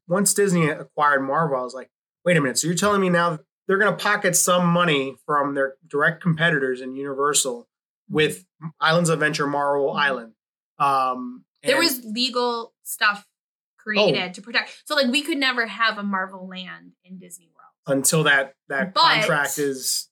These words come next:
Speaker 1: done and over with, right?
Speaker 2: Correct, but I can't imagine that really happening anytime
Speaker 1: <laughs>
Speaker 2: soon, which is why at Disneyland, what's so unique about people who go to Disneyland
Speaker 1: Oh,
Speaker 2: is
Speaker 1: I've
Speaker 2: they
Speaker 1: heard
Speaker 2: have
Speaker 1: about this.
Speaker 2: Avengers Campus.
Speaker 1: I heard about that.
Speaker 2: So we aren't gonna get that at Disney World.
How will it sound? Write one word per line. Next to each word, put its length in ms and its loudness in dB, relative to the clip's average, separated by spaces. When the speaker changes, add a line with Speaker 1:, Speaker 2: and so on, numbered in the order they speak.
Speaker 1:
done 180 -2
and 80 0
over 200 2
with, 200 0
right? 360 -2
Speaker 2:
Correct, 380 -2
but 80 -8
I 280 -2
can't 140 -10
imagine 440 -16
that 200 -16
really 220 -16
happening 320 -2
anytime 300 -4
Speaker 1:
<laughs> 20 -6
Speaker 2:
soon, 160 -6
which 160 -6
is 120 -8
why 400 2
at 60 -16
Disneyland, 920 -6
what's 180 -10
so 80 -8
unique 360 -14
about 300 -8
people 280 -18
who 120 -20
go 140 -10
to 80 -14
Disneyland 640 -8
Speaker 1:
Oh, 80 2
Speaker 2:
is 60 0
Speaker 1:
I've 40 -2
Speaker 2:
they 60 -4
Speaker 1:
heard 60 0
Speaker 2:
have 100 0
Speaker 1:
about 120 -4
this. 200 -2
Speaker 2:
Avengers 160 -8
Campus. 340 -8
Speaker 1:
I 80 -10
heard 200 0
about 240 -2
that. 100 -6
Speaker 2:
So 400 2
we 320 0
aren't 160 2
gonna 160 -2
get 180 -4
that 160 0
at 120 -6
Disney 280 -16
World. 640 0